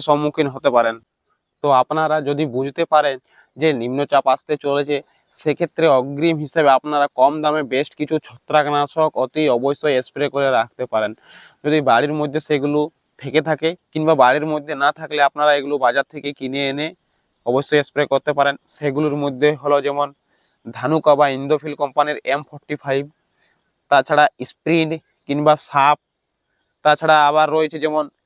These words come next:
এন্ট্রাকল, আরও ইত্যাদি ইত্যাদি। এগুলোর মধ্যে যে কোনো একটি বৃষ্টির আগে আপনারা স্প্রে করে রাখতে পারেন। এবং আমি পরে যে ওষুধগুলো আজকে আলোচনা করতে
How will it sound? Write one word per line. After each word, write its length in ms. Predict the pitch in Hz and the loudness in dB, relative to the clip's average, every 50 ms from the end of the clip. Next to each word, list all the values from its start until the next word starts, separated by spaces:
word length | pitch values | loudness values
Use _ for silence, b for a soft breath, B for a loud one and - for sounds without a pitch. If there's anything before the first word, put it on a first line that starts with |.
| _ - | _ -6
এন্ট্রাকল, 560 | 131 135 131 120 147 139 135 - 120 117 113 110 - _ _ _ _ _ _ - | -4 -4 0 2 2 2 2 2 0 0 -2 -2 -6 _ _ _ _ _ _ 0
আরও 160 | 151 160 180 170 156 | 2 4 4 2 2
ইত্যাদি 280 | 139 - 165 156 151 143 | 0 2 2 2 2 0
ইত্যাদি। 280 | - - 127 123 120 113 104 127 147 | -2 -4 -4 -4 -4 -4 -2 0 0
এগুলোর 300 | 156 151 160 175 170 170 170 | 0 0 -2 -4 -4 -4 -6
মধ্যে 200 | 170 147 151 160 131 | -6 -8 -8 -6 -2
যে 80 | 160 160 - | -2 -2 -2
কোনো 120 | 165 165 160 156 160 | -2 -2 -2 -2 -2
একটি 160 | - - 170 151 123 | -2 -6 -10 -10 -10
বৃষ্টির 340 | 131 131 - - 156 147 147 139 | -12 -14 -10 -8 -2 2 2 2
আগে 120 | 135 143 156 143 | 2 2 0 0
আপনারা 220 | 139 - 143 139 143 131 120 - | 0 0 0 0 2 2 0 -2
স্প্রে 160 | - - 151 147 143 | -2 -2 -2 0 2
করে 120 | 151 151 147 135 | 2 2 2 2
রাখতে 240 | 135 - _ - 151 139 | 0 -2 _ -8 -6 -4
পারেন। 240 | 139 135 147 151 156 160 - _ _ _ _ _ _ _ - | -2 -4 -4 -4 -6 -10 -16 _ _ _ _ _ _ _ 0
এবং 240 | 139 143 147 156 151 156 156 _ _ _ _ - 131 | 2 2 4 2 2 0 -4 _ _ _ _ -2 0
আমি 120 | 143 160 160 - 135 | 0 0 0 0 0
পরে 160 | 143 151 156 143 139 | 2 2 2 2 2
যে 60 | 156 143 143 | 2 0 0
ওষুধগুলো 420 | - - 160 156 151 151 151 151 143 135 | -2 -4 -6 -4 -2 0 2 4 4 4
আজকে 240 | 135 135 143 143 156 143 139 | 4 0 -2 0 2 4 4
আলোচনা 280 | 143 151 151 147 147 143 - | 2 0 -2 -6 -8 -6 -4
করতে 200 | 147 139 123 - | -6 -6 -4 -4